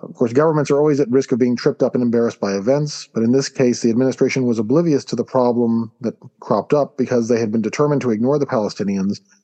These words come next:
and bypass them entirely with their push for a Saudi normalization deal. To the extent that the region might have seemed quieter, this was the calm before the storm. What Sullivan's assessment shows is that the administration really didn't understand how badly their back-to-basics approach was failing,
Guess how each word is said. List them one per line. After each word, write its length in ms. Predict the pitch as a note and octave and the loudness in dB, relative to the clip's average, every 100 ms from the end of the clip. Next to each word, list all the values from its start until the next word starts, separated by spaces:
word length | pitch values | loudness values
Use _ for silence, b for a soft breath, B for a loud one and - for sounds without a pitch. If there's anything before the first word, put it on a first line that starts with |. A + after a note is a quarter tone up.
| _ | _
and 140 | A#2 A#2 | -2 2
bypass 500 | A2+ A#2 A#2 G#2+ - | 2 0 0 -2 -2
them 100 | G#2+ | -2
entirely 520 | G2+ - A#2+ B2 A2 | -2 0 2 2 0
with 140 | G#2 | 0
their 120 | G#2+ G#2+ | -2 -2
push 220 | - A#2 | -2 -2
for 160 | - | 0
a 60 | G#2+ | -2
Saudi 260 | - G#2 G#2+ | 0 0 0
normalization 680 | G#2 G2+ G#2+ G#2 B2 G#2+ | 0 0 0 0 0 -2
deal. 360 | F2 D2+ - - _ _ _ _ _ _ _ | -4 -6 -12 -18 _ _ _ _ _ _ _
To 80 | - | -2
the 120 | A#2+ | 2
extent 400 | A#2 - C#3 C#3 | 2 0 0 0
that 100 | C3+ | 0
the 80 | A#2 | 0
region 280 | A#2+ C3 B2 | 2 2 2
might 220 | A#2 D3+ | 2 2
have 120 | C3+ | 0
seemed 200 | A2 A#2+ | 0 -2
quieter, 480 | - D3+ D#3 D3 C#3 | 0 0 2 2 2
this 260 | B2+ A#2+ - | 2 -2 -2
was 220 | A#2+ A2 | -2 -2
the 80 | A2+ | -4
calm 280 | - A#2 A2 | -2 0 0
before 280 | G2+ G2+ | -4 -4
the 80 | F#2+ | -6
storm. 540 | E2+ - C#3 E3 E3+ - _ _ _ _ _ _ - | -4 0 0 0 -4 -10 _ _ _ _ _ _ -6
What 280 | - B2 - | 0 0 0
Sullivan's 440 | - C3+ C3 B2 | 0 2 2 2
assessment 400 | A2+ C3 G#2+ A2 | 2 0 0 -2
shows 340 | - D3 D3 | 0 2 2
is 80 | B2+ | 2
that 120 | B2+ | 0
the 100 | B2+ | 2
administration 580 | B2 B2 A#2+ - A#2+ A#2+ | 2 2 0 0 -2 0
really 220 | A#2 B2+ | 0 2
didn't 180 | B2 B2 | 2 0
understand 380 | A#2 A2+ B2+ A#2 | -2 -2 0 0
how 80 | A#2 | 0
badly 320 | A2+ A#2+ A#2 | 0 2 2
their 160 | A2+ G#2 | 0 0
back-to-basics 720 | A2+ A2+ - G#2+ A#2 - - | 0 -2 -2 -2 -2 -2 -8
approach 320 | - A#2+ A2+ | -4 -2 0
was 120 | A2 | -4
failing, 500 | - C#3+ C3 G2+ G2 | -2 0 2 0 -2